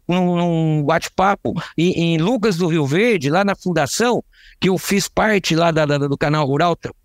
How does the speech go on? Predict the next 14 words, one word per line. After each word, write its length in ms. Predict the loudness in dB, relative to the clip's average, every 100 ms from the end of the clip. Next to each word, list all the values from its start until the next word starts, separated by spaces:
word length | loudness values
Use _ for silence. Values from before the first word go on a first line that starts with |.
| -8 -2
fez 300 | 0 2 0
o, 260 | 0 -2 -4 -10 -8
o 80 | -2
Caminhos 440 | 0 2 2 0
do 120 | 0
Milho, 340 | 2 2 2 0
um 60 |
episódio 580 | -2 -4 -2 0 2 0
ao 120 | 0
vivo, 420 | 0 0 0 -6 -12 _ _ _ _ -6
você 140 | -4
tá 140 | 0
lembrado 480 | 2 2 2 0 -2 0
disso. 300 | 0 0